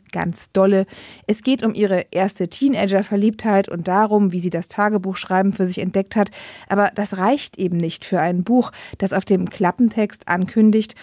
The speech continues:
unsere Vorstellung von Liebe zu ergründen.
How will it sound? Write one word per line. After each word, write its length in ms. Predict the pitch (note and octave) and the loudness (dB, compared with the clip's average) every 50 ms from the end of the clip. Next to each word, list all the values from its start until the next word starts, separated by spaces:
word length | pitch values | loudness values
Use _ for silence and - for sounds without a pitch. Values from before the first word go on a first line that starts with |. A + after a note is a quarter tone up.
| - - - _ _ - | -20 -20 -20 _ _ 0
unsere 360 | A3+ A3+ A3+ G#3 A3 G3 G3 | 2 2 4 4 2 2 0
Vorstellung 720 | G3 - - A3 A3 A#3 A#3+ - - G#3+ G#3+ A3 G#3+ G#3+ G#3+ | -2 -4 -2 0 0 0 0 0 0 2 4 4 4 4 2
von 260 | G#3+ - A3+ G#3+ G#3 | 2 0 0 2 2
Liebe 440 | G3+ G#3+ A#3+ B3+ G#3+ F3 D#3 D#3 - _ | 4 4 4 4 2 2 0 -4 -6 _
zu 160 | - - - | -10 -6 -6
ergründen. 640 | F3 - D#3+ - - E3+ E3 E3 - - D3 D3 D#3 | -4 -4 -4 -6 -6 -4 -4 -4 -4 -6 -8 -10 -12